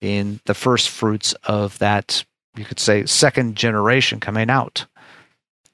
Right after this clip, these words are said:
Just a little overview. It's found in Leviticus twenty-three, verses seventeen through twenty, of what the various offerings are. The tefillah, the wave offering, and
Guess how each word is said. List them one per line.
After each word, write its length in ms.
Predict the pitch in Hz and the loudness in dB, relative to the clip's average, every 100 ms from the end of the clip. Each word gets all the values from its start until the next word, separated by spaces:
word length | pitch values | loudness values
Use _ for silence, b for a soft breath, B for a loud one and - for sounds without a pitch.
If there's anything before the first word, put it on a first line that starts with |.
| _ _ _ _ _ B B B B | _ _ _ _ _ B B B B
Just 260 | - - 160 | 2 4 6
a 220 | 135 120 110 - | 6 4 0 -2
little 180 | 143 139 | 2 4
overview. 560 | 131 143 147 123 139 135 | 4 4 4 4 4 6
It's 140 | 127 | 4
found 220 | - 123 | 4 4
in 80 | 117 | 4
Leviticus 480 | 117 117 123 123 120 | 4 4 4 2 -2
twenty-three, 640 | - 131 123 - 135 131 | 0 0 0 0 2 4
verses 360 | 117 107 - 104 | 4 2 0 0
seventeen 460 | - 110 107 110 101 | 2 0 -2 -6 -6
through 200 | - 101 | -10 -10
twenty, 420 | - 127 123 107 | 0 2 2 2
of 160 | 92 | 0
what 280 | 101 117 107 | 2 2 0
the 280 | - 107 104 | -2 -2 0
various 480 | 101 107 107 101 - - | 0 0 2 2 0 4
offerings 520 | 110 - 110 101 - | 2 2 -6 -6 -2
are. 440 | - 110 110 110 B B B B B - | 2 4 4 2 B B B B B -4
The 300 | 104 101 98 B B B B | 0 0 -4 B B B B
tefillah, 640 | - 113 117 110 120 120 113 | -4 -2 0 2 4 4 4
the 80 | |
wave 420 | 104 110 120 123 - | 2 4 4 4 2
offering, 800 | - 117 113 - 120 113 117 120 - _ _ - | 4 4 4 0 0 0 -2 -6 -12 _ _ -8
and 360 | 104 101 98 | -4 -2 -4